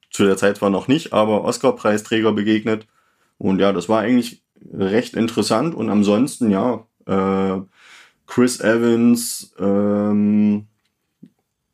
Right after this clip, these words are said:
wer war noch alles mit dabei? Ja, also diverse. <laughs> Wirklich diverse. Ich will da jetzt keinen irgendwie außen vor lassen.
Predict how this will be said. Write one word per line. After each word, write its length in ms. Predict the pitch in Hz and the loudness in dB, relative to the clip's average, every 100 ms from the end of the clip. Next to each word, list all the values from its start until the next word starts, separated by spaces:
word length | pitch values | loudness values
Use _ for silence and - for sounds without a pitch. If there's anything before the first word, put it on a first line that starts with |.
| _ | _
wer 220 | - 95 92 | -4 -2 0
war 120 | 95 | 0
noch 300 | 92 98 - | -2 -4 -2
alles 240 | 98 98 | -2 0
mit 140 | 101 98 | -2 -2
dabei? 760 | 95 95 90 87 - - - - - - _ - - - - | -2 0 0 -2 -4 -6 -10 -14 -18 -20 _ -20 -20 -18 -8
Ja, 480 | - - - - - | -4 -2 -4 -8 -4
also 340 | 104 110 110 _ | -2 -2 -6 _
diverse. 640 | - 131 214 110 - 110 80 - | 2 4 4 4 2 -2 -6 -10
<laughs> 680 | 107 - 104 117 104 - - | -6 -4 -2 -2 -4 -6 -2
Wirklich 420 | 107 110 120 117 | 0 0 -4 -2
diverse. 460 | 107 101 104 110 | 2 2 2 0
Ich 80 | 95 | -2
will 100 | 104 | -2
da 80 | 107 | 0
jetzt 200 | 107 104 | 0 0
keinen 240 | 104 113 | -2 -2
irgendwie 360 | 95 107 117 107 | -2 -2 0 0
außen 300 | 85 104 104 | 0 0 -4
vor 220 | 117 120 | -2 0
lassen. 380 | 135 135 139 135 | 0 -2 -4 -8